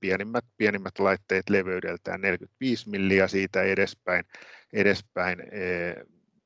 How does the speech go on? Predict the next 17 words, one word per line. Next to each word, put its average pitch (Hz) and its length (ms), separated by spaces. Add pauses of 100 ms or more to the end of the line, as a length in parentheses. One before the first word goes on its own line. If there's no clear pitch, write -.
(140)
moottori-, - 420
eh, 113 440
tai 104 160
eri, 101 220
erityyppisillä 98 800
runkoleveydyks-, 95 1040
leveyksillä. 92 920 (640)
Ja 98 60
semmoinen 127 280
huomio 117 500
tässä, 101 260
mitä 101 280
on 101 100
ihan 104 220
viime 104 300
vuoden 92 320
aikana, 92 440